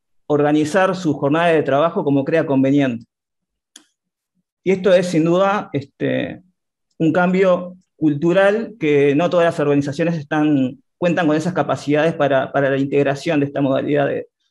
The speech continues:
de organización del trabajo. Y finalmente, simplemente para, para, para mencionar,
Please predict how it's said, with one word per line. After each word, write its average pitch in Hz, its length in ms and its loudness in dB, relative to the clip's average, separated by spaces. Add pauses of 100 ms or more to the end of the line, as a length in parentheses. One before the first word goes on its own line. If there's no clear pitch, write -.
(220)
de - 80 -4
organización 139 440 -2
del 135 140 0
trabajo. 131 340 -2 (800)
Y 143 80 -2
finalmente, 214 880 0
simplemente 175 500 -2
para, 127 320 -2
para, 131 200 -4
para 135 160 -2
mencionar, 151 600 -2